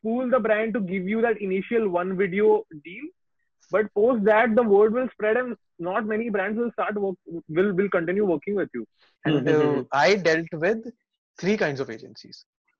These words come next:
Speaker 2: One
Speaker 1: Hmm.
Speaker 2: was that was only interested in doing our Google ads, our Facebook ads, our Instagram ads. Basically,
Speaker 1: Hmm.
Speaker 2: wo media buying, Google and, Google and Facebook
Speaker 1: Right.
Speaker 2: majorly,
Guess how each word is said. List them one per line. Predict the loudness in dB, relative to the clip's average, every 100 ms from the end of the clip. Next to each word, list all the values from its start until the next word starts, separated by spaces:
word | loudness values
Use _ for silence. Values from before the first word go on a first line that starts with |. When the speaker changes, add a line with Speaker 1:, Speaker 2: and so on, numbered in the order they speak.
| _ _
Speaker 2:
One | -2 0 2 0
Speaker 1:
Hmm. | -2
Speaker 2:
was | 0 2
that | 2 2
was | 0 -2 -4
only | -2 2 2
interested | 2 -2 -6 -6
in | -6 -4
doing | -4 -4
our | -4 -6
Google | -8 -8 -8
ads, | -6 -8
our | -10 -14
Facebook | -18 -18 -20 -14
ads, | -14 -14
our | -16
Instagram | -18 -20 -20 -20 -20
ads. | -20 _ _ _ _ _
Basically, | -10 -4 0
Speaker 1:
Hmm. | 0
Speaker 2:
wo | -2 -4
media | -6 -6 -6
buying, | -6
Google | -4 0 0
and, | -2
Google | -6 -4 -2
and | -2
Facebook | -6 -6 -4 2
Speaker 1:
Right. | 2 2
Speaker 2:
majorly, | -4 -12